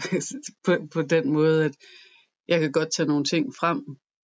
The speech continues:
men det er måske ikke sådan, jeg faktisk er i dag. Ja. Det er jo svært at vide, hvad,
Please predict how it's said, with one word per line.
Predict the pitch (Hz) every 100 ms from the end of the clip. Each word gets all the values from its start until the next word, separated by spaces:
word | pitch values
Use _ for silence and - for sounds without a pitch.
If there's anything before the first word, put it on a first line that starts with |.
| -
men | 151 139
det | 151
er |
måske | 151 143 - 160
ikke | 143
sådan, | - 151 151
jeg | 139
faktisk | 147 143 139
er | -
i | 147 143
dag. | 151 147 - _ _ _ _ _ _ _ _ _ _ _ _ _ _
Ja. | 151 135 - _ _ _ _ _ _ _ _ _ _ _
Det | 156
er |
jo | 151
svært | 143 165 165
at | 156
vide, | 151 165 175
hvad, | 170 156 143